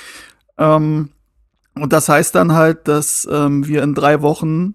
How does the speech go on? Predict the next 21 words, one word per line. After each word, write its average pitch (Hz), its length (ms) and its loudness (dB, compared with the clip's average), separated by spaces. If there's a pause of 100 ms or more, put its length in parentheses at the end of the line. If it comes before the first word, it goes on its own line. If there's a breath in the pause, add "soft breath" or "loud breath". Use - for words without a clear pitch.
(180)
äh, 156 220 0
sechs 156 220 -2
Spiele 156 240 2
machen - 280 -2
müssen. - 340 -8 (640)
Ähm, 135 400 -2
was - 220 -2
so 160 140 0
schon 185 220 0
hart 170 220 0
genug 175 280 0
ist, 190 240 -4
aber 147 200 0
mit, 147 400 -4
äh, 147 160 -2
ohne 165 260 2
Mannschaftstraining 180 640 0
zwei - 220 -2
Wochen 170 220 -2
vorher 160 540 0
halt 147 340 -4